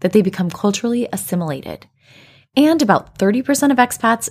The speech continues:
adapt to some aspects of the culture that they see as positive and keep some of their own ways of seeing and operating in the world. Those who never adjust have a hard time getting past stage two or three because they don't use the tools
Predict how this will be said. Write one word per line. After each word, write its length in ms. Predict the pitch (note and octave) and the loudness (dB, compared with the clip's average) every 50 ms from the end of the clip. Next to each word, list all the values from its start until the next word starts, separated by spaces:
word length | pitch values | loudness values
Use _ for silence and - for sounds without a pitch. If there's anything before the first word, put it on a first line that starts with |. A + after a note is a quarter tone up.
| _ _ | _ _
adapt 460 | - G#3 G3 - F#3+ F3 - - - - | -4 -4 0 0 0 0 0 -2 -4 -6
to 100 | - F#3+ | -6 -6
some 380 | - - - - E4+ G4+ F#4+ | -6 -6 -2 -2 0 2 4
aspects 400 | A#3+ D#3+ - - - F3+ - - | 2 2 2 -2 -6 -6 -4 -2
of 120 | F#3+ E3 - | -4 -2 -2
the 100 | E3 - | -4 -4
culture 400 | - - D#3 C#3+ - D#3+ E3 F3+ | -2 -4 -4 -2 -2 -2 -2 0
that 160 | F#3 F3+ - | -2 0 0
they 120 | F3 F3+ | 0 0
see 200 | F#3+ - G3 E3+ | 2 2 2 2
as 100 | D3+ - | 2 0
positive 600 | - - - - F4 C4 - - G#2 D#2+ E3+ - _ _ _ _ _ - - - _ _ - C4+ | -2 -8 -6 -4 -4 -4 -2 -4 -6 -6 -6 -10 _ _ _ _ _ -20 -20 -20 _ _ -2 0
and 240 | E4 F#4 G4 G4 - | 0 2 0 -2 -2
keep 240 | - - C#4 A#3+ - | 0 0 0 0 2
some 240 | - - A3 G#3 G#3+ | 2 2 4 4 4
of 100 | G#3 F3+ | 4 4
their 220 | F#3 F3 F3 F3 - | 2 0 0 0 -2
own 220 | A3 B3+ E4 F#4 E4 | -2 -2 0 2 2
ways 240 | A3+ F3+ D#3 - | 4 2 2 0
of 80 | D#3 D3+ | -4 -8
seeing 300 | - - E3 D3+ D3+ E3 | -6 -6 -4 -4 -4 -4
and 80 | E3 - | -4 -4
operating 440 | - D3 - - D#3+ D3+ D3+ E3 - | -6 -6 -4 -2 -2 -2 -2 -4 -6
in 100 | - D3+ | -6 -6
the 80 | D#3 F3 | -4 -4
world. 400 | A3 C4+ G#2+ - - - - - - - - - - - - - - | -4 -4 -4 -6 -8 -12 -20 -20 -20 -20 -20 -20 -20 -20 -14 -4 0
Those 180 | - G#4+ - | 0 2 2
who 100 | - A4 | 2 2
never 220 | F4 D#4 C#4+ C#4+ C4+ | 2 2 4 4 4
adjust 400 | B3 G3+ G3 E3+ - - - - | 6 6 4 4 2 0 -4 0
have 120 | - G3 | 0 2
a 60 | G3+ | 2
hard 180 | E3 F3+ F3+ F3+ | 4 2 2 0
time 200 | - F3+ F3 F3 | 0 0 0 2
getting 240 | F3 F3 F3 E3+ E3 | 2 2 2 0 -2
past 260 | - D#3 D#3 - - | -2 -2 -2 -2 -2
stage 380 | - - F#3+ F3 D3 - - | 0 2 2 2 2 0 -4
two 340 | - - - E3 E3+ F3 - - | -2 0 0 2 2 0 0 -2
or 80 | - F3 | -6 -6
three 300 | - - - C#4 A3+ G3 | -4 0 4 4 4 4
because 280 | G3+ G3 - - F3 - | 4 2 -4 -4 0 2
they 100 | G#3 G3 | 2 2
don't 360 | F#3 - F#3+ F#3+ A3 - - | 2 2 0 0 0 0 -2
use 140 | B3 C4 - | -2 -2 -2
the 100 | C#4 C#4 | -2 -4
tools 520 | - - F#3+ F3 D#3+ E3+ A#3 D#4 - | -2 -2 0 0 0 0 -2 -4 -4